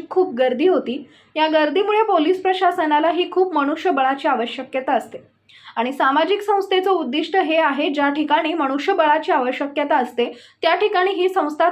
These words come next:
तत्परतेनं उपलब्ध राहते. ज्योतीच्या दिवशी या संस्थेनं तुळजापूर येथील छत्रपती शिवाजी महाराज इथं ज्योतमुळे होणाऱ्या गर्दीला अतिशय योग्य प्रकारे हाताळून त्यांना व्यवस्थित मार्ग तयार करून दिला. यामध्ये शिवाजी चौकात ड्युटी असणारे प्रमोद भिंगारे साहेब,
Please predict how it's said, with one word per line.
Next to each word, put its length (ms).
तत्परतेनं 580
उपलब्ध 480
राहते. 400
ज्योतीच्या 560
दिवशी 360
या 160
संस्थेनं 600
तुळजापूर 480
येथील 340
छत्रपती 480
शिवाजी 400
महाराज 440
इथं 320
ज्योतमुळे 480
होणाऱ्या 440
गर्दीला 460
अतिशय 500
योग्य 280
प्रकारे 400
हाताळून 500
त्यांना 320
व्यवस्थित 520
मार्ग 360
तयार 280
करून 280
दिला. 240
यामध्ये 420
शिवाजी 440
चौकात 360
ड्युटी 360
असणारे 380
प्रमोद 340
भिंगारे 480
साहेब, 400